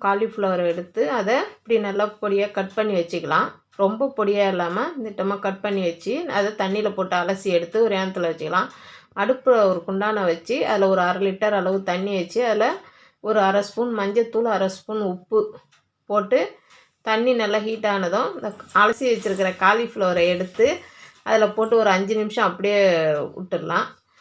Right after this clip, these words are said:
அஞ்சு நிமிஷம் கழிச்சு, தண்ணியை வடிகட்டிட்டு, இந்த காலிஃப்ளவரை எடுத்து ஒரு தட்டுல வச்சிடலாம். அப்பதான் இது எதுக்கு செய்யறேன்னாக்கா, அதுல வந்து பூச்சிலாம் இருக்கும், ஒரு மாதிரி கிரீன் கலர்ல இருக்கும்.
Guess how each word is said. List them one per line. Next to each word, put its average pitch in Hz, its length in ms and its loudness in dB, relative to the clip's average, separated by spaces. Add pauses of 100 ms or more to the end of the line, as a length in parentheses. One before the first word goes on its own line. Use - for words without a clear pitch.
(240)
அஞ்சு 214 260 -2
நிமிஷம் 226 320 -4
கழிச்சு, 202 360 -2 (540)
தண்ணியை 220 360 0
வடிகட்டிட்டு, 196 600 -2
இந்த 233 100 -2 (120)
காலிஃப்ளவரை 196 600 0
எடுத்து 233 280 -2 (680)
ஒரு 185 200 -6
தட்டுல 196 380 -2
வச்சிடலாம். 165 580 -4 (2500)
அப்பதான் 247 360 2
இது 214 220 2
எதுக்கு 285 320 -4
செய்யறேன்னாக்கா, 208 640 2 (100)
அதுல 208 300 4
வந்து 220 180 0 (340)
பூச்சிலாம் 220 600 2
இருக்கும், 165 280 -4 (220)
ஒரு 180 180 -4
மாதிரி 202 160 0 (120)
கிரீன் 247 220 2 (100)
கலர்ல 185 380 4
இருக்கும். - 280 -4